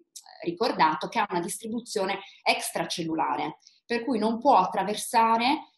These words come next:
eh, membrane di cellule intatte. Questo vuol dire che se è ovvio e scontato che noi troveremo deposito di gadolinio dove il miocardio è stato sostituito da cicatrice, mm,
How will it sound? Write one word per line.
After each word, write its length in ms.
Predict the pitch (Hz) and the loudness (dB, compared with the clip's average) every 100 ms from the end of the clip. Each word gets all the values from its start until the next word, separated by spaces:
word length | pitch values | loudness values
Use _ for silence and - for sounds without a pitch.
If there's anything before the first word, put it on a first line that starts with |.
| _ | _
eh, 480 | - 185 180 175 170 | -2 0 2 2 2
membrane 680 | 170 180 254 254 202 156 170 | 2 4 4 4 4 2 0
di 100 | 220 | 0
cellule 400 | - 151 151 156 | -2 -2 -2 -2
intatte. 720 | 156 - - - - 143 - _ _ _ | -4 -4 -6 -8 -8 -8 -12 _ _ _
Questo 320 | 311 320 247 | 0 2 0
vuol 160 | 208 202 | -2 -2
dire 300 | 185 170 160 | 0 -2 -2
che 320 | - 175 - | -2 -2 -2
se 300 | - - 285 | -10 -2 0
è 120 | 254 | 4
ovvio 280 | 214 262 254 | 4 4 2
e 40 | 226 | -2
scontato 680 | - 190 180 185 156 - 165 | -2 -6 -2 0 0 -2 -6
che 160 | 185 | -4
noi 180 | 196 254 | -4 -4
troveremo 680 | 247 214 214 208 165 151 151 | -2 -2 0 0 0 -2 -4
deposito 520 | 165 - 214 220 - | -4 2 2 2 -4
di 120 | 185 | -6
gadolinio 680 | 185 175 185 214 160 156 151 | -4 -4 -4 -2 0 -2 -4
dove 300 | 202 214 190 | 0 2 2
il 60 | 180 | -2
miocardio 600 | 185 220 220 175 - 151 | -4 -2 0 0 -2 -6
è 40 | |
stato 320 | - 208 202 | -2 -2 -2
sostituito 640 | 170 170 175 170 214 208 143 | -6 -10 -10 -8 -8 -8 0
da 200 | 185 202 | 2 2
cicatrice, 1120 | - - - 190 190 - 175 165 151 143 143 139 | 0 -10 -14 -14 -12 -6 -2 -2 -2 -4 -6 -6
mm, 220 | 143 | -8